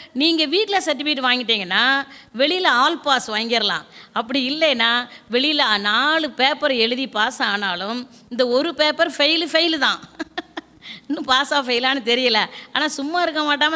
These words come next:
சாமிஜி எழுதுறாரு, "இரண்டிலும் தேர்வோம்." எந்த இரண்டுல? அகத்தவத்திலே எப்படி தேர்கிறோமோ, அகத்தவம் பண்ண முடியுதுல்ல. இப்ப ஆக்னை கிடைக்கிறோம், துரியம் கிடை-, கிடைக்குதுன்னு கேட்டா என்ன பண்ணிட்டே இருக்கிறோம்?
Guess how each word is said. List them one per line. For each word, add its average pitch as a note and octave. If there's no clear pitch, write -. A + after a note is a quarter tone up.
சாமிஜி A#3
எழுதுறாரு, A3
"இரண்டிலும் C#4+
தேர்வோம்." F3
எந்த B3
இரண்டுல? A3
அகத்தவத்திலே C4
எப்படி A#3
தேர்கிறோமோ, G#3
அகத்தவம் D#4
பண்ண D4
முடியுதுல்ல. D4
இப்ப G3
ஆக்னை A#3
கிடைக்கிறோம், A3
துரியம் A3+
கிடை-, A3
கிடைக்குதுன்னு A3+
கேட்டா A#3
என்ன B3
பண்ணிட்டே B3
இருக்கிறோம்? A3